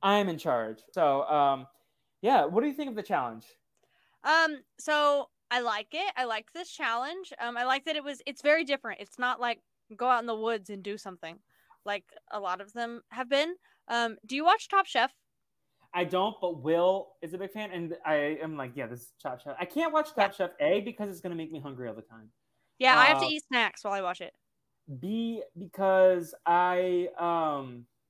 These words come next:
Speaker 1: like, I know myself, and if I get into it, I'm gonna ha-, wanna watch every single season.
Speaker 2: It's good. It,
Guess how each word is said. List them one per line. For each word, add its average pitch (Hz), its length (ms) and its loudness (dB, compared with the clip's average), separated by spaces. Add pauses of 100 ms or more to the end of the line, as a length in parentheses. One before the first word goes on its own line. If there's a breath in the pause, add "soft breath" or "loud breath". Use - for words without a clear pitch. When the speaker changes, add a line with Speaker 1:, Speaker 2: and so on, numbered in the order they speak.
(220)
Speaker 1:
like, 175 280 -4
I 180 300 2
know 160 180 -2
myself, 196 420 0
and 175 80 -6
if 160 100 -8
I 175 60 -4
get 147 180 -2
into 151 220 -8
it, 185 140 -2
I'm 160 120 -8
gonna 151 200 -6
ha-, 143 240 -12
wanna 143 240 -6
watch 135 280 -6
every 131 180 -6
single 123 280 -10
season. 117 420 -18 (560)
Speaker 2:
It's 277 180 -4
good. 233 380 2
It, 247 160 -2